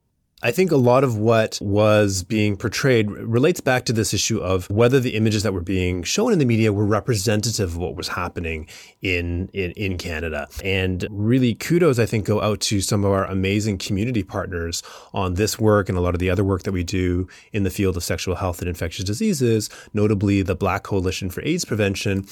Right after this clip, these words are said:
Some of our partners there echoed a sentiment that had actually been voiced by the Foreign Press Association of Africa,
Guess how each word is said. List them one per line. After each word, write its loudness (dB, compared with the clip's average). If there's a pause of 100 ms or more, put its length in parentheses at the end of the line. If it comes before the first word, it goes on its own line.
(160)
Some 0
of -2
our 2
partners -4
there 0 (300)
echoed -2
a -2
sentiment 0
that 0
had 0 (200)
actually -2
been 2
voiced 0
by 2 (380)
the -2
Foreign 2
Press 0
Association -2
of -6
Africa, 0